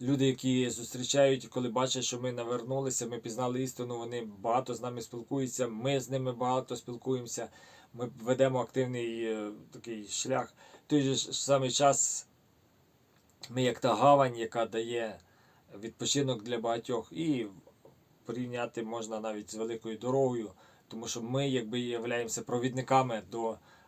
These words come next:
Господа, тому що Бог пізнається по людях, з якими Він спілкується. Якщо ми, е, навернувшись,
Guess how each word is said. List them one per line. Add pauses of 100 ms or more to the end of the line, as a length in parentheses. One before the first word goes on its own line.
Господа,
тому
що
Бог
пізнається
по
людях, (300)
з
якими
Він
спілкується. (500)
Якщо
ми,
е, (360)
навернувшись,